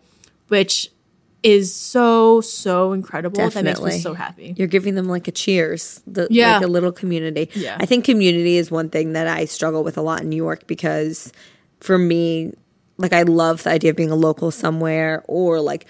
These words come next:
Speaker 2: knowing your neighborhood people. And interesting, back to my puppy, like, we live across from this Italian restaurant that's
Speaker 1: Mm.
Speaker 2: incredible. We've been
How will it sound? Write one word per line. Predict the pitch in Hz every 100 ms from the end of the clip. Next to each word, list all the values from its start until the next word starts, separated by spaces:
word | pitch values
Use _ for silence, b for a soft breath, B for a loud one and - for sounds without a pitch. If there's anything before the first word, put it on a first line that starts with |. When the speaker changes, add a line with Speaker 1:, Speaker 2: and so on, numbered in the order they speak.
| B B
Speaker 2:
knowing | 180 185 175 175
your | 170
neighborhood | 170 170 165 165 165
people. | - 214 - 190 170 165 160 -
And | 170 170 - _ _ _ -
interesting, | 226 214 208 190
back | 165 170 -
to |
my | 170
puppy, | 175 269 247 202
like, | 180 175 B B B _ 202
we | 190
live | 196
across | 196 180 175
from | 175
this | 170
Italian | 175 165 160 156
restaurant | 160 156 - 156 170 233
that's | 156 220
Speaker 1:
Mm. | 220 190
Speaker 2:
incredible. | 170 - - 165 165 160 160 170 B B B -
We've | 175 180
been | 180 175 175 170 165